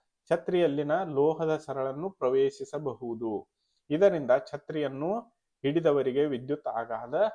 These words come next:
ಸಂಭವಿಸಬಹುದು. ಅದಕ್ಕೋಸ್ಕರ ನಾವು ಛತ್ರಿ ತಗೊಂಡು ಹೋಗುವುದಿಲ್ಲ, ಯಾವಾಗ ಗುಡುಗು ಸಹಿತ ಮಳೆ ಇದ್ದಾಗ. ಈ ವಿಡಿಯೋ ಇಲ್ಲಿಗೆ ಮುಗಿಸ್ತಾ ಇದ್ದೀನಿ. ಎಲ್ಲ ಕ್ವಶನ್ಗಳು ಮುಗಿದಿವೆ.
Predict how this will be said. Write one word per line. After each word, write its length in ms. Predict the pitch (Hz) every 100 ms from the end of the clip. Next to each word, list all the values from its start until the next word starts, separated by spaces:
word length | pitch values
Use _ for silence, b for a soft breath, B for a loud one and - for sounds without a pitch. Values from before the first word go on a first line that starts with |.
| -
ಸಂಭವಿಸಬಹುದು. 1300 | - 135 139 143 139 139 202 175 117 - 117 107 98
ಅದಕ್ಕೋಸ್ಕರ 600 | 104 120 - 117 - 113
ನಾವು 360 | 113 139 220
ಛತ್ರಿ 300 | - 123 117
ತಗೊಂಡು 420 | - 104 113 147
ಹೋಗುವುದಿಲ್ಲ, 600 | 208 135 113 110 101 98 101
ಯಾವಾಗ 420 | 92 101 113 123 156 226 B B B -
ಗುಡುಗು 300 | 139 156 160
ಸಹಿತ 320 | 143 123 117
ಮಳೆ 340 | 113 117 107
ಇದ್ದಾಗ. 400 | 101 87 92 90 90 - _ _ _ _ _ _ _ _ _ _ _ _ _ _ _ _ _ -
ಈ 100 | 156
ವಿಡಿಯೋ 400 | 156 123 131 160
ಇಲ್ಲಿಗೆ 300 | 143 120 127
ಮುಗಿಸ್ತಾ 340 | 117 110 -
ಇದ್ದೀನಿ. 300 | 110 113 143
ಎಲ್ಲ 280 | 175 120 127
ಕ್ವಶನ್ಗಳು 540 | 123 120 123 117 113
ಮುಗಿದಿವೆ. 420 | 113 104 107 107